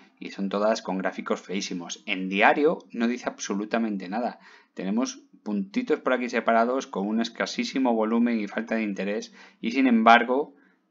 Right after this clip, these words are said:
parece ser que en los últimos días, últimas semanas y meses ha habido un movimiento muy importante. Cosa curiosa también es que vemos como en este pico, este pico y este pico estaba creando una divergencia en el mac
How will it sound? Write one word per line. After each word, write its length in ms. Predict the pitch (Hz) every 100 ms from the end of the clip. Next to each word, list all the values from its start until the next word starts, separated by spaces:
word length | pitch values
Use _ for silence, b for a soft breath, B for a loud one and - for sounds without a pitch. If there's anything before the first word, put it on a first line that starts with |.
| _
parece 300 | 90 95 95
ser 160 | 107 113
que 80 |
en 60 | 104
los 160 | 101 -
últimos 480 | 104 110 107 104
días, 340 | 110 113 110 110
últimas 340 | 104 104 104
semanas 420 | - 104 107 101
y 40 | 110
meses 400 | 107 110 110 b b b b
ha 60 | -
habido 240 | 95 101
un 60 | 107
movimiento 480 | 101 95 92 104 113
muy 220 | 110 104
importante. 800 | 92 87 87 - 139 135 95 87 -
Cosa 240 | - 135
curiosa 320 | 143 139 127 127
también 500 | 120 123 131 165 -
es 120 | 107
que 140 | - 110
vemos 320 | 110 117 120
como 300 | - 101 95
en 100 | 98
este 220 | 113 135
pico, 500 | - 143 - 151 - -
este 260 | 117 -
pico 260 | 117 110 101
y 60 | 104
este 220 | 120 117
pico 360 | 110 104 123 -
estaba 320 | - 110 120
creando 280 | 110 107 117
una 140 | 113
divergencia 540 | 104 98 95 - 113 117
en 80 |
el 100 | 107
mac 320 | 101 110 -